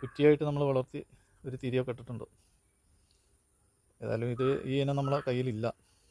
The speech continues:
അപ്പോൾ നമ്മളൊന്ന് ഉണ്ടാക്കാൻ ശ്രമിച്ച് ഉണ്ടായിട്ടുണ്ട്. എന്താണിതിൻ്റെ ഇതെന്നറിയില്ല, തിരിക്ക് നീളമൊന്നും കാണാനില്ല,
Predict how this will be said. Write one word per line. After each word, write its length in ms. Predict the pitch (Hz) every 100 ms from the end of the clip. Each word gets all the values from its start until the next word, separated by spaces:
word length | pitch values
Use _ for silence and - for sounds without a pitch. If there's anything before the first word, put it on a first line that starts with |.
| _
അപ്പോൾ 160 | - 117
നമ്മളൊന്ന് 320 | 117 120 127 - _ _ _ _ _ _ _ _ _ _ 123
ഉണ്ടാക്കാൻ 280 | 123 123 143
ശ്രമിച്ച് 340 | 139 131 - 147
ഉണ്ടായിട്ടുണ്ട്. 480 | 131 127 139 135 135 - - _ _ - - - - _ _ _ _ _ _ _ 127
എന്താണിതിൻ്റെ 500 | 113 123 127 131 135 135 - _ _ _ _ _ _ _
ഇതെന്നറിയില്ല, 420 | 113 127 127 123 123
തിരിക്ക് 280 | 117 113 - 139
നീളമൊന്നും 420 | 120 131 147 151 - _ _ - - - _ -
കാണാനില്ല, 400 | 117 123 135 135